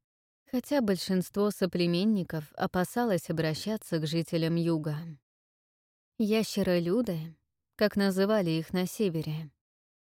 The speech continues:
давно утратили веру и связь с духами природы, однако знахари, что говорили так, не помогли Анне, поэтому и слушать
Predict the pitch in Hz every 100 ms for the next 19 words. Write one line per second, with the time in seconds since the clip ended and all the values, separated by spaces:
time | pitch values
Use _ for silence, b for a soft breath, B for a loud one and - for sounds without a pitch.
0 | _ _ _ 262 233 220 262 247 180 -
1 | 196 - 175 170 165 220 214 151 175 -
2 | 185 - 185 240 190 165 185 - 202 190
3 | 185 196 240 208 160 156 165 _ _ _
4 | _ _ - 220 202 202 202 175 175 180
5 | 214 208 151 160 - - 180 185 190 190
6 | 175 156 - 175 147 _ _ _ _ _
7 | - 240 226 220 208 208 220 214 160 -
8 | 185 156 151 151 151 _ _ _ _ _
9 | - 202 196 196 190 180 - 175 180 -
10 | 220 -